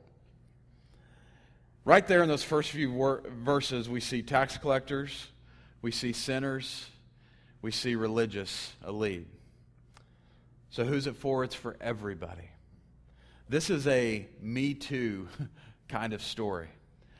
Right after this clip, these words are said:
And just so you know, the Crossing, we want to be a Me Too kind of place. And so, who is this story for?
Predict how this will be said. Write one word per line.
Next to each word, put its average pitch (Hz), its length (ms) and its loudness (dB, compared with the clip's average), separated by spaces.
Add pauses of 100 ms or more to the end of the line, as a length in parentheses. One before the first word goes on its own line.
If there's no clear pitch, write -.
(260)
And 110 280 -4
just 131 180 -2
so 143 100 0
you 127 140 0
know, 120 160 0
the 117 80 0
Crossing, 123 500 0
we 120 120 0
want 120 180 0
to 107 40 -2
be 107 280 -2
a - 20 -4
Me 110 280 -2
Too 104 480 -6 (500)
kind 113 260 0
of 101 120 -10
place. 110 580 0
And 107 140 -6
so, 113 300 0 (360)
who 160 200 4
is 135 140 0
this 143 160 2
story 143 460 2
for? 143 560 -2